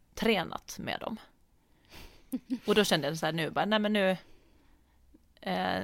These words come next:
Speaker 1: nu kan jag åka iväg själv. Jag behöver inte ha något barn med mig. Det här blir min egen tid." Eh, och att nu behöver jag, om jag vill ha en chans att kunna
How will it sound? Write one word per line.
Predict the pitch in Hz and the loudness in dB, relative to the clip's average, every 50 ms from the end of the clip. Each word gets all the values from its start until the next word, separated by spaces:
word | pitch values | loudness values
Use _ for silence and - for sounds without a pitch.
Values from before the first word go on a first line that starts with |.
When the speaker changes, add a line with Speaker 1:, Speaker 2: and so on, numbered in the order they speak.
| - | 0
Speaker 1:
nu | - 208 208 190 | 2 2 2 4
kan | - 202 185 175 | 4 4 4 6
jag | 170 160 151 | 6 6 6
åka | 165 - 185 | 4 2 0
iväg | 160 156 156 175 - | 0 0 0 -2 0
själv. | - 196 220 240 - | 2 2 2 0 0
Jag | 220 175 | -2 2
behöver | 165 170 160 151 | 2 2 4 4
inte | 156 170 170 160 - 165 165 | 2 0 0 -2 -2 -2 -2
ha | 165 165 160 160 | 0 2 2 0
något | 160 156 170 | 0 -2 -4
barn | 170 - - 170 175 | -2 -2 -2 0 0
med | 214 233 226 220 | 0 2 2 2
mig. | 220 214 226 214 | 2 2 0 2
Det | 190 | 2
här | 175 165 | 0 0
blir | 160 151 | 0 -2
min | 147 147 160 - | -4 -4 -6 -4
egen | - 220 214 202 202 202 - | -2 0 0 0 -2 -2 0
tid." | 220 208 202 208 220 208 - - - - - - - - - | 0 0 0 0 -2 -4 -8 -10 -20 -20 -20 -20 -20 -10 -4
Eh, | - 175 165 165 170 | -2 -2 0 0 0
och | 165 - - 185 - - | -2 0 0 0 0 0
att | - 170 - | -4 -2 0
nu | 180 180 175 | 0 0 2
behöver | 165 165 170 180 185 202 202 165 | 4 6 8 8 8 8 8 8
jag, | 147 156 160 - | 8 8 8 8
om | - 247 277 247 | 8 6 8 8
jag | 214 190 | 6 8
vill | 175 180 175 | 8 6 6
ha | 175 165 | 6 4
en | 160 | 4
chans | 160 - 160 135 175 185 - - - | 4 4 2 4 2 0 -2 0 2
att | - 180 - - - | 2 2 2 0 -6
kunna | - 180 160 147 156 151 139 156 | -2 -2 0 2 2 2 2 2